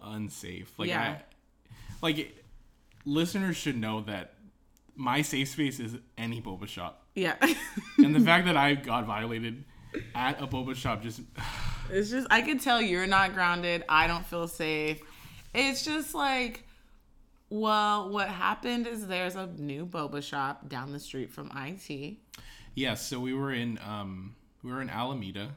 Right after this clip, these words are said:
Speaker 1: city of Alameda.
Speaker 2: Right.
Speaker 1: And a new boba spot called Gongcha opened up. Some, some of you may be familiar with it. Um, I was raving about their milk foam milk tea.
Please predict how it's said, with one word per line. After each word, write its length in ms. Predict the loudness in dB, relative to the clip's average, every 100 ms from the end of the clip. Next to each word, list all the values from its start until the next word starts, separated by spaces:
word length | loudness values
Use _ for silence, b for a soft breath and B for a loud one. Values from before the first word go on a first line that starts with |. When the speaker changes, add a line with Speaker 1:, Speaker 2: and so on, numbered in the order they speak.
| -16
Speaker 1:
city 300 | -18 -12 -8
of 80 | -6
Alameda. 480 | -6 -6 -8 -10 -12 -14 -14
Speaker 2:
Right. 320 | -14 -12 -16 b b b -10
Speaker 1:
And 560 | -6 -4 -4 -4 -6 -10 _ -12
a 160 | -8 -6
new 460 | -4 -4 -4 -4
boba 280 | -6 -8 -8
spot 420 | -10 -8 -8 -8
called 260 | -12 -12 -10
Gongcha 500 | -8 -8 -8 -10 -12 -12
opened 300 | -14 -14 -12
up. 200 | -14 -16 -20 -20
Some, 300 | -14 -10 -10 -10 -16 -16
some 160 | -12 -8
of 80 | -6
you 80 |
may 160 | -6 -8
be 140 | -10
familiar 400 | -10 -10 -10 -10
with 160 | -12 -10
it. 160 | -10 -12 b b b b b b b -14 -4
Um, 640 | 0 2 0 -2 -4 -10 -18 -20 -20 -20 -20 -20 -20 -20 -16 -14 -4
I 100 | -2
was 120 | -2
raving 380 | 2 2 2 0
about 340 | 0 -2 -2
their 240 | -4 -4 -4
milk 280 | -6 -8
foam 340 | -12 -8 -6 -6
milk 220 | -10 -12
tea. 360 | -8 -6 -8